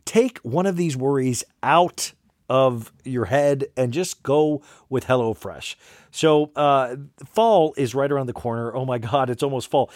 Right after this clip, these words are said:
So HelloFresh recipes, they have all new fall recipes. Uh, they help you with meal planning, the shopping, the chopping. It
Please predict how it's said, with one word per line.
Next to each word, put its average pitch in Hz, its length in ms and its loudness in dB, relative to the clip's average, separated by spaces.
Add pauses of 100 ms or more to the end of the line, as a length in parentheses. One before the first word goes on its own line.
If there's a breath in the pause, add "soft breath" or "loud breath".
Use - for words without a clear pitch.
(140 loud breath)
So 160 160 0
HelloFresh 175 680 2 (280 soft breath)
recipes, 120 760 -2
they 139 160 0
have 135 180 0 (120)
all 185 320 0
new 170 220 -2
fall 123 320 0
recipes. 107 760 -6 (340 soft breath)
Uh, 113 320 -2
they 131 160 2
help 147 220 2
you 120 80 0
with 113 160 -2
meal 160 240 -2
planning, 147 600 -4
the 113 120 -4
shopping, 147 540 -2
the 117 80 -6
chopping. 147 580 -2
It 131 180 -4